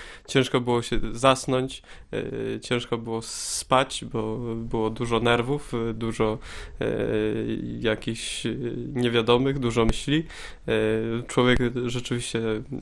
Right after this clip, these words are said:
stresował się tym wszystkim, nie mógł się doczekać, e, dużo emocji towarzyszyło. Ale sam dzień, e, i ta uroczystość, e, była bardzo piękna i myślę, że w, też w takim spokoju przeżyta.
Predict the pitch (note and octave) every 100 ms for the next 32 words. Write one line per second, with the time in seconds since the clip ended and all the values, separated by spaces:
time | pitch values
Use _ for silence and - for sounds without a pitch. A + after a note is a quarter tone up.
0 | A#2+ - B2 A2+ A#2 B2 B2 B2+ A2+ B2
1 | A#2+ B2+ B2 - B2 A#2 A#2 A#2 - -
2 | - - A#2 A#2+ A2+ - A2+ A2+ B2 A#2+
3 | B2+ B2 - - - - A#2+ G#2+ A2+ A#2+
4 | A#2 B2+ B2+ B2 A#2+ A#2+ A2 A2 A2+ A2+
5 | G#2+ G#2+ - G#2 B2 - C#3 D3+ E3+ D3+
6 | D#3+ F#3 F#3+ F#3 D#3 D#3 - - - C#3
7 | C#3+ B2 C3+ C3+ - D3+ - C3+ C3+ -
8 | - C3 - C3 C3+ C#3 C#3 C#3+ C3 C3+
9 | C3 B2+ B2 A#2+ C3 C3+ C3 B2+ - D#3
10 | F3+ - C#3 C3+ C3 C3 C3+ B2+ A#2+ A#2+
11 | - - A#2 - - A2+ - A2+ A2+ A#2
12 | - - - - - A#2+ A#2+ G#2+ G#2+ A2+
13 | - A#2+ A2+ G#2+ A2